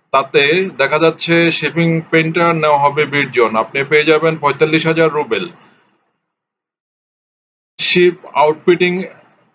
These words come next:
অ্যাসেম্বলার, এখানেও নেওয়া হবে বিশ জন, এখানে আপনি পঞ্চাশ হাজার রুবেল পেয়ে যাবেন।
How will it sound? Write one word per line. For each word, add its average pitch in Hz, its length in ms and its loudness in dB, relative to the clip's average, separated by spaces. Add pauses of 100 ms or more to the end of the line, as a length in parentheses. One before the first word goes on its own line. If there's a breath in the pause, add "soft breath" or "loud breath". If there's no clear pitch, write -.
(600)
অ্যাসেম্বলার, 147 760 0
এখানেও 165 460 0
নেওয়া 151 220 2
হবে 147 240 -2
বিশ 139 220 -4
জন, 127 260 0
এখানে 147 260 -2
আপনি 160 300 -2
পঞ্চাশ 143 300 -4
হাজার 156 200 2
রুবেল 147 240 -2
পেয়ে 120 240 0
যাবেন। 113 400 -2